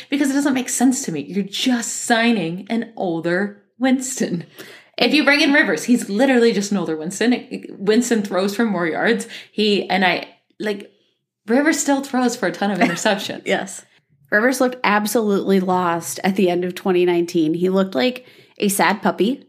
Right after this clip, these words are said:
Speaker 2: who couldn't stop dropping the football or couldn't find his reads. Um, but when I'm looking at a guy like Mike Evans, I think we need to have some legitimate concerns.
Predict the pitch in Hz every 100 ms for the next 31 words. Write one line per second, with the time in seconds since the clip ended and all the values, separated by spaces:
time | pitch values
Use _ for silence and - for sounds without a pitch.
0 | _ 190 190 190 185 185 185 170 170 180
1 | 180 185 180 _ 180 180 170 196 220 247
2 | - 185 180 175 - _ _ _ 202 202
3 | 202 196 196 185 170 160 196 214 - -
4 | _ _ _ - 185 185 175 - _ -
5 | - - 240 254 247 233 240 247 285 269
6 | 196 196 185 185 190 180 175 190 180 190
7 | 190 185 196 170 170 190 190 - 175 175
8 | 185 175 - _ _ - 180 180 175 190
9 | - 180 175 185 180 175 190 175 175 -
10 | 196 190 165 170 170 196 196 269 202 82
11 | -